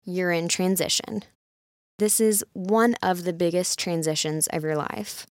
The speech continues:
So I'm giving you permission to give yourselves a break because you've never done this before, and it can take a while to adjust.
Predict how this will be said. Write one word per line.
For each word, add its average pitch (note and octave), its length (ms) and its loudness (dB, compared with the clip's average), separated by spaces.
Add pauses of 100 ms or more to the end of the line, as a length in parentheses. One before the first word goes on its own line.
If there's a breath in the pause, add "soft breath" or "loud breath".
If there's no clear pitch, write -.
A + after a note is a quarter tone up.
(680)
So G#3 380 4 (120)
I'm B3 380 6
giving F3+ 300 2
you E3 100 -2
permission D#3+ 680 -4 (120)
to G#3 100 0
give F#3 200 0
yourselves F3+ 360 0
a E3+ 60 -2
break E3 520 -2 (480)
because G#3 540 2
you've G3 160 0
never G#3+ 300 4
done G3 200 2
this E3 140 0
before, D#3+ 600 -2 (440)
and A3 380 6
it A#3+ 160 -6
can D#4 220 0
take - 340 0
a A#3+ 100 2
while G3+ 420 2
to G#3+ 200 0
adjust. E3+ 640 -2